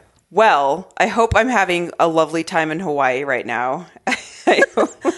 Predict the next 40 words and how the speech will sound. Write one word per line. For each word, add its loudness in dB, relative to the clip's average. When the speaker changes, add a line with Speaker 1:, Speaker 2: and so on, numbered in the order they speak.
Speaker 2:
Hi, 4
Future -2
Joy. 4
Hope -2
you're 4
Speaker 1:
Hello, 6
Speaker 2:
having 0
Speaker 1:
Future -4
Speaker 2:
fun. 2
Speaker 1:
Joy. -10
And, 2
uh, 4
I 0
cannot 0
believe 0
the 2
games 2
is -6
coming -4
up. 2
So, -4
yes, 2
we 2
will 6
be 2
going 2
to -14
the -2
games. -2
If -8
you're 2
going 2
to -4
the -2
games, -2
please -2
send 2
us -2
a -2
message, 2